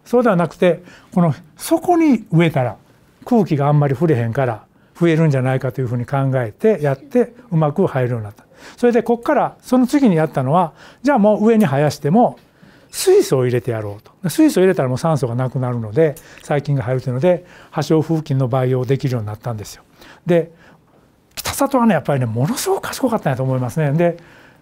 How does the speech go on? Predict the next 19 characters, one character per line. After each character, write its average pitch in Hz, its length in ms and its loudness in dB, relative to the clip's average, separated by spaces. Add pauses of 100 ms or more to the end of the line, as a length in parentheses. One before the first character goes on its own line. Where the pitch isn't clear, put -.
(680)
そ - 160 0
の 311 100 4
次 294 220 4
に 165 80 0
分 175 80 0
か 170 100 0
っ 139 60 -2
た 139 120 -6
の 135 120 -2
は、 151 100 2
破 196 140 -2
傷 285 280 2
風 339 320 0
菌 135 360 0 (1080)
が 220 300 0 (160)
な 220 240 2
く 254 180 -2
て 127 200 -2
も 156 360 2